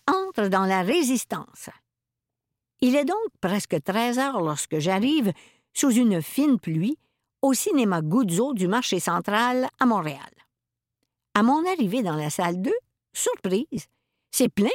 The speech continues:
à craquer. Je parviens à trouver une place à côté de Bernard et son épouse Sylvie, qui sont des habitués. « Tu entres dans la résistance », me lance discrètement le premier, sourire aux lèvres.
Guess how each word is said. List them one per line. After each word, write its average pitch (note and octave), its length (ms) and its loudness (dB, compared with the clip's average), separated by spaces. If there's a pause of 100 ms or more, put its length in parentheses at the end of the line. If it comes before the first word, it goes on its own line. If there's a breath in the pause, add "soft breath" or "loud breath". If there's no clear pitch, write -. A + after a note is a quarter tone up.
à F#3 80 -2
craquer. D#4 500 -4 (760)
Je - 120 -2
parviens F#3 540 -2 (100)
à E3+ 80 -4
trouver E3+ 300 -2
une G#3 180 2
place F3 340 -2
à F#3+ 60 -4
côté F3+ 400 0
de D#3+ 120 0
Bernard F3+ 540 0
et F#3+ 60 -4
son A3+ 220 0
épouse E3 480 -2
Sylvie, A3 460 0 (520 soft breath)
qui C4 140 2
sont D4 180 0
des A3 220 2
habitués. « F3 500 -4 (1200)
Tu F#3 200 0
entres A3+ 360 0
dans G3 160 0
la F#3 160 0
résistance », A#3 920 0 (520)
me F#3+ 140 4
lance G3+ 400 0
discrètement F#3+ 800 -2
le E3+ 100 0
premier, A#3 460 0 (340)
sourire E3+ 440 0
aux A3 80 0
lèvres. C#3 360 -6